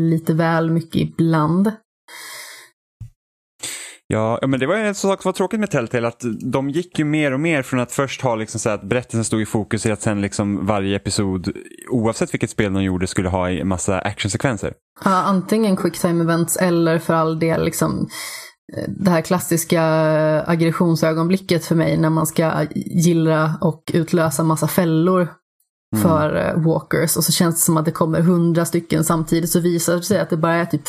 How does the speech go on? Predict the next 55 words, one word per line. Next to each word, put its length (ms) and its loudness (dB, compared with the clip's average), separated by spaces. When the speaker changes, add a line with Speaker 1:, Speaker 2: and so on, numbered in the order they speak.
Speaker 1:
fyra 320 2
eller 160 0
någonting. 500 0
Speaker 2:
Ja. 60 0
Speaker 1:
Jag 80 4
blir 80 4
fortfarande 360 2
irriterad 440 2
när 60 4
jag 80 0
tänker 240 0
på 120 -4
det. 60 -2
Speaker 2:
För 120 -2
det 40 -4
känns 240 0
lite 100 -4
som 80 0
att 80 -2
de 80 0
begränsar 680 0
historieberättandet 1300 -2
bara 300 -2
för 120 -2
att 80 -6
det 80 0
måste 380 -4
finnas 300 -2
någon 140 -2
action 360 -2
där, 140 0
för 100 -2
att, 120 -6
jag 220 -2
antar 380 0
för 80 -4
att 60 -4
man 140 0
är 60 0
rädd 220 -2
för 100 -2
att 80 -8
folk 200 -2
ska 160 -2
tappa 320 -2
intresset. 680 -4
Speaker 1:
Mm, 260 4
och 100 2
det 180 2
har 180 4
Speaker 2:
När 260 2
Speaker 1:
ju 60 0
Full 260 2
Throttle 340 0
också 320 -4